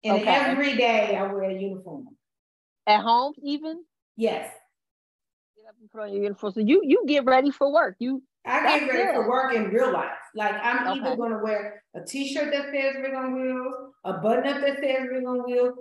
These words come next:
Speaker 1: or a polo that says Rig on Wheels.
Speaker 2: Okay.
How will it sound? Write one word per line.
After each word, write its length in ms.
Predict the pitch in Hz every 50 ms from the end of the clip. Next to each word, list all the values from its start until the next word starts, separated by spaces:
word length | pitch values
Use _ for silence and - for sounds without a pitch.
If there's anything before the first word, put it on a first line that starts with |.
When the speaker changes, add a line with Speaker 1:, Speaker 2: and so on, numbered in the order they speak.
| - -
Speaker 1:
or 260 | - 196 208 214 208
a 40 | 208
polo 360 | 233 277 247 233 226 208 190 190
that 100 | 185 185
says 300 | - - 185 175 170 165 165
Rig 120 | 170 165
on 140 | 160 151 147 143
Wheels. 240 | 139 - - - _ _ _ _ _ _ _ _ _ _ _ _ -
Speaker 2:
Okay. 360 | 233 440 440 - 453 392 370